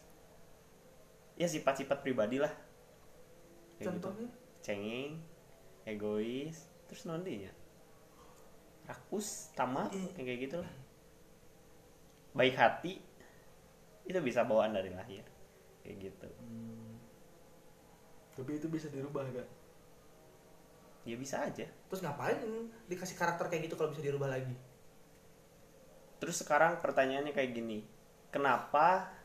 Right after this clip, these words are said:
Speaker 1: apa sih tadi? Ada karakter, tapi kenapa harus dirubah kayak gitu?
Speaker 2: Iya.
Speaker 1: Ibaratnya kayak gini.
Speaker 2: Kan kalau gini kan, kalau karakter tuh bakal, bakal melekat dalam, dalam diri kita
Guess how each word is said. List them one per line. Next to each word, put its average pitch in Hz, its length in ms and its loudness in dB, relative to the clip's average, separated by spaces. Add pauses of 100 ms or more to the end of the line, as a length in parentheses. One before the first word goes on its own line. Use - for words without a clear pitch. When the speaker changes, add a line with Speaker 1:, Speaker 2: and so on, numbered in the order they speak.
(420)
Speaker 1:
apa 147 200 6
sih 214 160 2 (240)
tadi? 151 240 0 (580)
Ada 131 200 8
karakter, 131 420 8 (280)
tapi 160 280 2
kenapa 160 560 4 (380)
harus 135 220 2
dirubah 131 420 6
kayak 113 180 -4
gitu? 110 160 -8
Speaker 2:
Iya. 110 180 -14 (840)
Speaker 1:
Ibaratnya 117 340 4
kayak 139 220 6
gini. 139 400 -2
Speaker 2:
Kan 214 160 0
kalau 185 160 2
gini 160 140 0
kan, 233 120 4 (180)
kalau 170 200 0
karakter 170 320 -8
tuh - 80 -4
bakal, 156 280 -2 (300)
bakal 156 300 -2
melekat 170 400 4
dalam, 139 240 2
dalam 135 200 0
diri 131 220 0
kita 131 260 -2